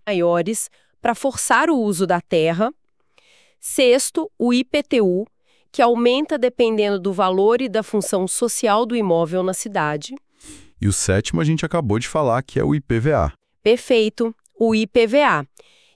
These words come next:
Speaker 1: que além do impacto ambiental, também teve as alíquotas progressivas conforme o valor do veículo consolidadas, alcançando até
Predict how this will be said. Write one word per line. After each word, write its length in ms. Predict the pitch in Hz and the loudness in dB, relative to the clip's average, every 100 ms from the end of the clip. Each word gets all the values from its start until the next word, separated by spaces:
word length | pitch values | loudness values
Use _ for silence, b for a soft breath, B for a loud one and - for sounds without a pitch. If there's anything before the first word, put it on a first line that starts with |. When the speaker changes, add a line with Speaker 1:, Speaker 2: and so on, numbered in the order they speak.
| b | b
Speaker 1:
que 80 | |
além 320 | 226 214 233 330 | 2 4 4 2
do 80 | |
impacto 520 | 339 320 - 190 - 202 | 0 -2 -2 -2 -2 -2
ambiental, 640 | 185 185 180 - 180 180 | 0 0 -2 0 0 0
também 400 | 196 240 208 208 | 0 -2 0 -2
teve 260 | 208 208 202 | -2 -2 0
as 180 | 202 196 | 0 0
alíquotas 800 | 208 196 233 - 294 - 262 | 0 2 0 -2 -6 -2 -4
progressivas 960 | - 226 196 202 208 - 196 180 202 202 | -2 -4 -2 -2 -4 -4 -4 -2 -4 -4
conforme 500 | - 208 - 208 233 | -6 -4 -2 0 0
o 40 | |
valor 580 | 220 226 220 196 208 285 | 0 2 0 2 4 4
do 140 | 285 277 | 0 -2
veículo 480 | 233 202 190 214 | -2 -2 -4 -6
consolidadas, 1040 | 202 214 214 226 226 233 180 160 156 156 - b b b | -2 -2 -2 -2 -2 0 0 0 -2 -8 -10 b b b
alcançando 580 | 190 196 220 208 220 208 | 0 2 2 2 0 0
até 340 | 202 202 185 | 0 0 0